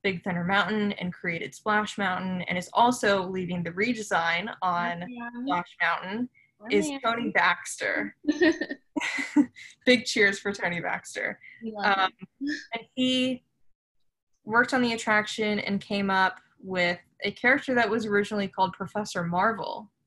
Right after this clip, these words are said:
Speaker 1: I don't know if you guys read up on that,
Speaker 2: I
Speaker 1: but
Speaker 2: think
Speaker 1: that was
Speaker 2: that
Speaker 1: kind of
Speaker 2: the history behind the Imagination Pavilion's really interesting because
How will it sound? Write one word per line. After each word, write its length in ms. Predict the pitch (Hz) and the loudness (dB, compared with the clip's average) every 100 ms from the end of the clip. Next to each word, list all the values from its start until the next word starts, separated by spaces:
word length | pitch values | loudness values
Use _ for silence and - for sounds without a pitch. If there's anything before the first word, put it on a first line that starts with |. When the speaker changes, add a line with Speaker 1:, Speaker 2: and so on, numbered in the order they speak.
| _ _ _ _ _ _ _ _ | _ _ _ _ _ _ _ _
Speaker 1:
I 60 | 208 | -4
don't 140 | 196 | 0
know 80 | 196 | 0
if 160 | 202 208 | 0 -2
you 80 | |
guys 260 | 196 185 180 | 0 0 2
read 160 | 175 175 | 2 2
up 160 | - | 2
on 160 | 180 170 | 0 0
that, 320 | 170 165 240 | 2 2 0
Speaker 2:
I 40 | 302 - | -4 -6
Speaker 1:
but 180 | 359 - | -2 -2
Speaker 2:
think 140 | - 202 | -2 0
Speaker 1:
that 160 | 202 | 2
was 140 | 247 247 | 2 0
Speaker 2:
that 100 | - 226 | -6 0
Speaker 1:
kind 160 | 208 208 | 0 0
of 60 | - - _ _ _ - | -6 -20 _ _ _ -10
Speaker 2:
the 140 | 254 | -8
history 500 | 254 269 277 359 381 | -4 -6 -4 -2 -2
behind 840 | 359 269 233 202 196 202 240 277 - - _ _ - | 0 -4 -6 -8 -8 -8 -8 -10 -12 -20 _ _ -12
the 160 | 220 | -10
Imagination 880 | 196 190 190 196 196 185 214 233 220 | -8 -6 -8 -8 -10 -8 -10 -10 -12
Pavilion's 560 | 220 190 190 185 180 185 | -12 -10 -8 -8 -10 -14
really 300 | 185 214 214 | -12 -10 -10
interesting 760 | 202 190 202 202 196 175 170 180 | -10 -10 -10 -12 -16 -14 -12 -12
because 260 | 190 240 | -12 -12